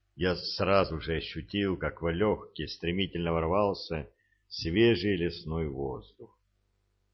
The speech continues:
И если бы не ужасный запах, исходящий от бывших в употреблении повязок, было бы совсем замечательно.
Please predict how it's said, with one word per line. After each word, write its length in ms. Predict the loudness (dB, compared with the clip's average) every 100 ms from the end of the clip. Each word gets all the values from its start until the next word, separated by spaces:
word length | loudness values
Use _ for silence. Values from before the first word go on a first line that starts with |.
| _ -2
И 80 |
если 360 | 4 4 4 2
бы 140 | 2
не 120 | 2 2
ужасный 560 | 2 2 2 0 -4
запах, 640 | -4 0 0 2 -2 -2 -4
исходящий 800 | -4 0 0 4 2 0 -2 -2
от 120 | -2
бывших 600 | -4 -2 -2 -6 -8 -8
в 40 |
употреблении 800 | -6 -4 -4 -2 -2 -2 -4 -6
повязок, 680 | -6 -4 0 0 0 -8 -12 _ _ _ _ _ _ -6
было 320 | 0 4 4
бы 180 | 4 0
совсем 840 | -2 -2 -2 -4 -6 0 0 0 -4
замечательно. 1000 | -6 -6 -6 -4 -4 -6 -10 -12 -16